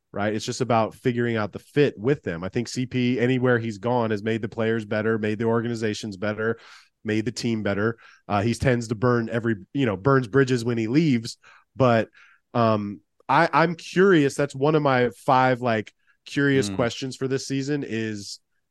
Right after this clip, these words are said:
Speaker 1: how that's gonna work. Are they, are him and Steph gonna play together? Or is, is C P gonna come off the bench? Is there gonna be, like, you know,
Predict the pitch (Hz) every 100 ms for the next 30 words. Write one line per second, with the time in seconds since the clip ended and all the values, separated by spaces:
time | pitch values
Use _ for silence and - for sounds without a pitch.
0 | _ _ _ - 131 123 127 117 - 127
1 | 110 104 143 110 107 110 107 107 113 127
2 | 123 - 127 - 117 - 123 98 82 92
3 | 120 175 202 - - - 117 113 113 -
4 | 123 107 127 120 127 123 113 - 120 110
5 | - 92 80 113 175 - - - - -
6 | 107 107 127 120 120 127 131 127 127 113
7 | - _ _ _ _ - 151 139 120 120